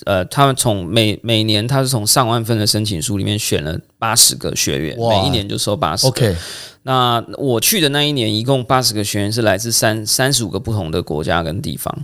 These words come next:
Speaker 1: 那，那个时候我印象最深的是，我发现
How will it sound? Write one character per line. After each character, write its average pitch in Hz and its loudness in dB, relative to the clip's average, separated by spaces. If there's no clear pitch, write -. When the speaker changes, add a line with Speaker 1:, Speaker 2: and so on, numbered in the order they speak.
Speaker 1:
那， 131 0
那 196 0
个 190 2
时 160 2
候 175 8
我 120 2
印 156 -2
象 143 2
最 139 0
深 123 0
的 113 0
是， 120 4
我 101 0
发 165 2
现 165 0